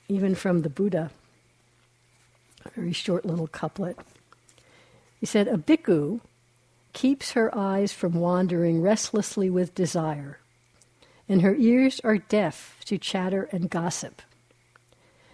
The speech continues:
She has no longing for new sweets to taste, nor has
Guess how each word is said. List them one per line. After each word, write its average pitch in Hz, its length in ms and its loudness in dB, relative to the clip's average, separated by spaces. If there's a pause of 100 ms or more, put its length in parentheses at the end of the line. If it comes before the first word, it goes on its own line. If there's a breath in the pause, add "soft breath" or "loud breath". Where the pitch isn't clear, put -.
(160 soft breath)
She - 180 2
has 226 220 6
no 247 220 8
longing 247 520 6
for 170 220 -2
new 196 240 6
sweets 214 500 -2
to 180 120 -6
taste, - 640 -10 (840 soft breath)
nor 196 140 0
has 185 260 4